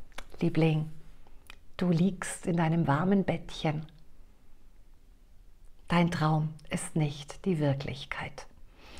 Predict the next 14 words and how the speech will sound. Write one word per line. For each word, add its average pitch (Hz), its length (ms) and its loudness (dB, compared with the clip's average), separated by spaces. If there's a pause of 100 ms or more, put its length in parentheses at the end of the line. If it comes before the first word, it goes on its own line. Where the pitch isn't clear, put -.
(120)
Und 202 140 6
die 220 100 8
göttliche 240 400 8
Barmherzigkeit 208 1000 6 (400)
lässt 226 600 10
dich 247 340 8
auch 175 240 4
frei 165 560 8
entscheiden. 180 960 10 (1400)
Du 185 140 12
darfst 135 580 6 (400)
Tausende 180 800 12
von 143 300 6
Leben 151 640 6